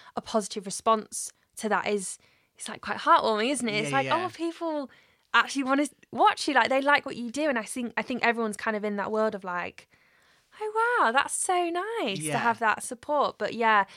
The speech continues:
Speaker 1: everyone I've met as well has just been lovely
Speaker 2: Lovely.
Speaker 1: and, like, everything that you would want them to be in
Speaker 2: Yeah.
Speaker 1: person.
Speaker 2: I think
Speaker 1: So
Speaker 2: 'cause do you feel that people, as opposed to other platforms,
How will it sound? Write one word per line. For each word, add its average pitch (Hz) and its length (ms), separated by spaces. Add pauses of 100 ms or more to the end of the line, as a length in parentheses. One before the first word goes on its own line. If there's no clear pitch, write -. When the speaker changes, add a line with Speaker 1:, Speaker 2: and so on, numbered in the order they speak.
(360)
Speaker 1:
everyone 220 240
I've 202 200
met 180 140
as 190 100
well 196 200
has 185 160
just - 180
been 170 400 (640)
lovely 208 340 (160)
Speaker 2:
Lovely. 262 140
Speaker 1:
and, 202 380
like, 214 240
everything 226 360
that - 100
you 202 160
would 180 200 (100)
want 226 200
them 156 140
to - 120
be 190 240 (160)
in 202 120
Speaker 2:
Yeah. 190 200
Speaker 1:
person. - 360 (460)
Speaker 2:
I 147 60
think 180 200
Speaker 1:
So 170 80
Speaker 2:
'cause 165 200 (420)
do 151 100
you 139 40
feel 151 260
that 147 160
people, 139 600 (540)
as 135 80
opposed 135 280
to - 120
other 123 200
platforms, 113 760